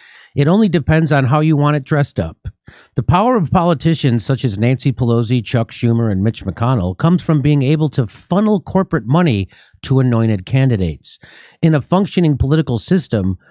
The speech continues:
one not saturated with corporate cash, they would not hold power.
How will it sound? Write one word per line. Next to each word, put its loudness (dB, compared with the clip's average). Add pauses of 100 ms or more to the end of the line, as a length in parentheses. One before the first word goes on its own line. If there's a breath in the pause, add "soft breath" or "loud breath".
(220 soft breath)
one 2
not 0
saturated -2
with -4
corporate -2
cash, -2 (220)
they 2
would 2
not 0
hold -2
power. -6